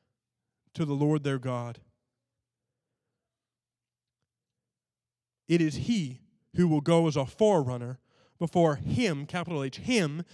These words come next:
"in the spirit and power of Elijah, to turn the hearts of the fathers back to the children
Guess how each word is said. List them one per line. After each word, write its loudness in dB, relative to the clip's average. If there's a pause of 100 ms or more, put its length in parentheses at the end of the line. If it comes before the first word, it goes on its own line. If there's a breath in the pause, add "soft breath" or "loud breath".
(180 soft breath)
"in -6
the 0
spirit -2 (440 soft breath)
and -8
power -2 (800)
of -6
Elijah, -4 (2250)
to -8
turn -2
the -2
hearts -4
of -6
the -8
fathers -4
back -8
to -8
the -10
children -10